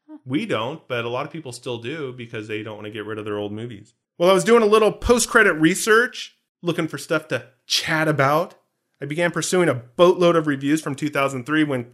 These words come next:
Speaker 2: The Curse of the Black Pearl actually debuted, and it holds a very respectable seventy-nine percent fresh rating on Rotten Tomatoes, their critic score, and an eighty-six percent Flixster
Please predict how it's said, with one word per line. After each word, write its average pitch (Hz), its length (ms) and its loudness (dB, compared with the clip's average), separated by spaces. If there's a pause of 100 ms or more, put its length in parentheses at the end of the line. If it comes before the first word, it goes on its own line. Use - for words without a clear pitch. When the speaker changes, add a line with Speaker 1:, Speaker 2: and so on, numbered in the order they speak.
Speaker 2:
The 120 80 -8
Curse 135 220 -6
of 135 40 -10
the 123 60 -2
Black 117 260 -4
Pearl 120 320 -2
actually 113 320 -10
debuted, 107 640 -2
and 143 100 -4
it 156 100 -4
holds 311 280 -4
a 254 100 -4
very 214 320 2
respectable 165 580 -4
seventy-nine 165 440 -4
percent 143 400 -8
fresh 202 260 -4
rating 120 300 -4
on 117 140 -4
Rotten 135 360 0
Tomatoes, 131 640 -2 (200)
their 123 120 -8
critic 147 320 -2
score, 220 540 -4 (440)
and 247 360 4
an 175 100 0
eighty-six 208 500 -2
percent 156 540 -2
Flixster 120 640 -6